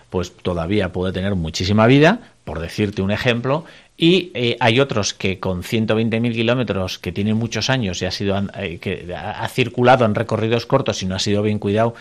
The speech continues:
el vehículo está para el desguace, ¿no? Hay clientes que ha-, eh, ¿han llegado a los quinientos mil kilómetros? Por supuesto, muchísimos Peugeot hay circulando con quinientos mil kilómetros, pero yo creo que más que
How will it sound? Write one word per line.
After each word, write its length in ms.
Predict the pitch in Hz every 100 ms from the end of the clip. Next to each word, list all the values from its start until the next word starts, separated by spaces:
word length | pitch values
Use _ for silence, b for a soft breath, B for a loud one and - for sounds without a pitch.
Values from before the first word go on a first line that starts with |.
| B B B
el 140 | 85
vehículo 360 | 87 92 104 101
está 360 | - 107 113 b b _ _ _
para 220 | 104 82
el 100 | 76
desguace, 460 | 71 90 101 - 82
¿no? 160 | - -
Hay 180 | 87 87
clientes 520 | - 95 107 120 143
que 220 | - 92 -
ha-, 200 | 98 92
eh, 300 | 107 95 95 92 92 -
¿han 140 | 110
llegado 220 | 135 151 165
a 20 |
los 140 | 160
quinientos 360 | - 160 151 147
mil 120 | 160
kilómetros? 400 | 151 180 165 107
Por 180 | - 82
supuesto, 460 | - 80 76 -
muchísimos 640 | 78 120 127 156 131 113 110
Peugeot 300 | 101 104 -
hay 120 | 117
circulando 480 | 101 104 104 101 98
con 140 | 85
quinientos 380 | 85 90 87 87
mil 100 | 123
kilómetros, 420 | 127 131 147 151 - B B B B
pero 160 | 143
yo 80 | 151
creo 200 | 160 170
que 140 | 170 131
más 260 | 143 143
que 440 | - 147 139 -